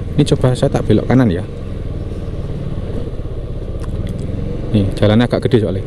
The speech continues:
Tak belok kanan sini. Model-modelnya ya seperti ini sih, teman-teman. Nih. Warung pojok.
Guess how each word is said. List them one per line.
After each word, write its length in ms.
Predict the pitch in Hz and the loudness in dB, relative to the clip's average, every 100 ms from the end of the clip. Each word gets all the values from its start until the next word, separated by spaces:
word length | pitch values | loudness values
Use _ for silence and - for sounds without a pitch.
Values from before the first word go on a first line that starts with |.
| - | -4
Tak 160 | - - | 0 2
belok 160 | 113 | 4
kanan 240 | - 107 107 | 4 4 4
sini. 160 | 101 90 - - - - - - - - | 4 2 -2 -6 -6 -6 -6 -4 -4 0
Model-modelnya 560 | 120 123 123 127 127 165 | 4 6 4 4 4 4
ya 40 | |
seperti 360 | - 135 123 127 | 2 2 4 4
ini 80 | 147 | 4
sih, 80 | |
teman-teman. 400 | 135 131 123 143 - 120 | 4 6 6 4 2 2
Nih. 160 | 110 98 - - - - - - - - - - - - - - - - - - | 2 2 -2 -4 -4 -6 -6 -6 -6 -6 -6 -6 -6 -4 -4 -4 -4 -4 -4 0
Warung 240 | 104 110 | 4 4
pojok. 680 | 104 104 104 - 110 107 | 4 2 2 2 4 4